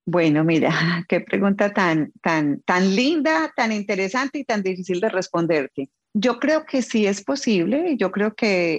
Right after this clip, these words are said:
eh, hay líderes que lo han logrado, pero creo que ese es el reto.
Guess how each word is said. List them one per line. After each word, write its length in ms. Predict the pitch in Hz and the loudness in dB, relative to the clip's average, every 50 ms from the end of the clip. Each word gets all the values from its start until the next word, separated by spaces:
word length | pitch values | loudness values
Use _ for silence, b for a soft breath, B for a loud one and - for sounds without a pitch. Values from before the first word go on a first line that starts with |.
| - | -2
eh, 280 | - 170 160 156 - - | -2 0 0 0 -2 -2
hay 200 | - 165 160 160 | -2 0 0 0
líderes 480 | 165 180 190 190 185 185 202 196 - - _ | -2 0 0 0 0 0 -2 -4 -6 -10 _
que 140 | - - 160 | -2 0 2
lo 120 | 151 147 147 | 4 4 4
han 140 | 147 143 | 4 4
logrado, 720 | 139 151 165 185 196 196 175 160 156 156 160 180 202 202 b b b b b b b b | 4 4 4 4 4 4 4 4 4 4 2 2 0 -2 b b b b b b b b
pero 260 | - 269 247 233 226 233 | 0 2 2 2 2 2
creo 180 | 254 214 196 | 2 2 2
que 100 | 202 247 | 2 0
ese 120 | 233 214 247 | 0 0 0
es 80 | 220 | 0
el 120 | 269 254 233 | 0 0 0
reto. 500 | 247 254 269 247 147 - - 143 - | 0 0 0 0 -2 -4 -8 -12 -14